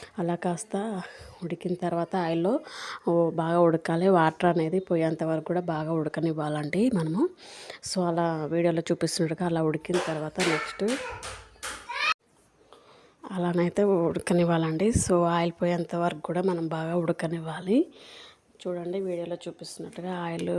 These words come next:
నేను మ్యాక్సిమం ఒక థర్టీ పర్సెంట్ వరకు అయితే ఆయిల్, ఆయిల్లో ఉడికింది. So నెక్స్ట్ నేనైతే వీటిలోకి అయితే పసుపు అయితే తీసుకోవడం జరిగింది. పసుపు వేసి మరొకసారి అయితే కలుపుకోవాలి. కలుపుకొని అలా ఫ్యూ మినిట్స్ అయితే ఉండనివ్వాలి.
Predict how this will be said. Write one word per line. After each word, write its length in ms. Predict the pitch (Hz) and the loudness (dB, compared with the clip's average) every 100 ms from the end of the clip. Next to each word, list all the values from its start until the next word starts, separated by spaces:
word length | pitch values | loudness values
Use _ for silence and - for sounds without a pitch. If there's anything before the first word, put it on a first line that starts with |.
| 170 170 | 0 -2
నేను 180 | 170 165 302 - 185 | -4 -4 -8 -2 2
మ్యాక్సిమం 420 | 180 180 196 190 180 | 0 0 0 0 0
ఒక 100 | 180 - - - - - | -4 -10 -12 -20 -16 -6
థర్టీ 200 | 185 180 180 | -4 -2 -2
పర్సెంట్ 300 | 165 180 170 | -2 -2 0
వరకు 220 | 180 - 175 | 0 0 -8
అయితే 160 | - 185 170 | -6 -4 -4
ఆయిల్, 260 | 156 160 160 - - - - - - 170 | -2 -4 -6 -10 -18 -20 -20 -20 -16 -10
ఆయిల్లో 300 | 170 170 175 165 151 147 170 | -6 -2 0 0 0 -4 -6
ఉడికింది. 480 | 165 - 165 190 285 - - - - - - | -6 -6 -4 -4 -4 -8 -20 -20 -20 -16 -8
So 100 | - 175 170 | -2 -2 -2
నెక్స్ట్ 240 | - - 180 | -4 -2 -2
నేనైతే 380 | 170 165 165 180 | -2 -2 2 4
వీటిలోకి 420 | 165 - 170 165 165 | 4 4 4 4 2
అయితే 140 | 180 180 | 0 0
పసుపు 280 | 165 - 170 | -2 -2 -4
అయితే 140 | 165 175 | -4 -4
తీసుకోవడం 440 | 165 - - 160 160 156 | -6 -6 -4 -2 -2 -2
జరిగింది. 460 | 147 147 156 180 233 - - - - - - | -4 -4 -4 -2 -2 -4 -18 -18 -18 -6 -2
పసుపు 320 | 165 - 180 | 0 0 0
వేసి 220 | 165 - 240 214 170 | 0 0 0 2 2
మరొకసారి 400 | 170 165 - 175 170 | 0 -2 0 0 0
అయితే 140 | 190 196 | -2 -4
కలుపుకోవాలి. 680 | 170 - - 170 175 160 180 220 175 | -4 -6 -2 0 0 0 0 -2 -2
కలుపుకొని 380 | 165 - 180 170 | -6 -4 -2 -2
అలా 100 | 160 | -4
ఫ్యూ 140 | - 160 156 | -6 -6 -6
మినిట్స్ 280 | 160 - 170 | -6 -6 -6
అయితే 160 | 160 170 | -6 -8
ఉండనివ్వాలి. 720 | 156 156 160 156 151 165 190 | -8 -10 -8 -8 -10 -2 2